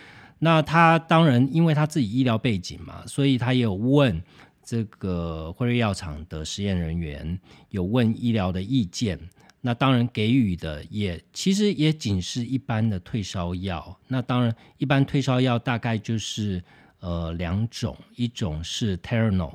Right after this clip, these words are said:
这在美国非常常见了，在台湾也很常见这样的成分，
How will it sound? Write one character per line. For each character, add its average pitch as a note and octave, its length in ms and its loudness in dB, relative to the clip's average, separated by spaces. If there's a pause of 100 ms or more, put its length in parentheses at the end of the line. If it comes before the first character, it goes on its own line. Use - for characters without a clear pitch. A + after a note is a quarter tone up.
(120)
这 G#2 240 -4 (640)
在 A#2+ 140 -2
美 F#2+ 120 0
国 E2+ 140 -4
非 A2+ 140 -2
常 F#2 240 0
常 E2 320 -6
见 G2 320 -4
了， - 120 -16
在 A#2+ 120 -4
台 G#2+ 100 0
湾 A#2+ 180 4
也 G#2+ 120 4
很 F2+ 120 0
常 E2 260 -6
见 F#2 200 -2
这 F2+ 100 -4
样 F#2 140 -2
的 D#2+ 120 -6
成 D2+ 340 -8
分， F2+ 240 -6